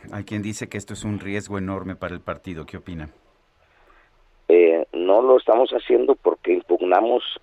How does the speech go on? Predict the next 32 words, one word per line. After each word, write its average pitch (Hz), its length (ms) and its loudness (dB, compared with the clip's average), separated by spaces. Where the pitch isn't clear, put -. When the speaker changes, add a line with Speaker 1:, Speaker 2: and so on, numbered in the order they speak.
Speaker 2:
la 85 120 4
resolución 82 680 2
en 95 120 4
su 95 160 2
conjunto, 107 640 -2
incluido 95 840 6
es-, - 160 2
ese, 90 400 6
ese, 90 340 2
este, 65 600 -2
punto 107 440 6
del, 73 300 0
del 69 300 -8
acuerdo 101 460 4
que 76 100 0
nos 76 220 -2
ordena 87 540 2
la 67 160 0
sustitución. 85 720 0
También 95 400 2
ese 104 180 2
punto 101 320 0
lo 78 120 2
estamos 76 360 -2
impugnando 82 640 -4
y 80 140 -2
se - 100 2
va 85 100 6
a 87 40 6
analizar 87 520 4
en 78 140 -2
la, 71 120 -10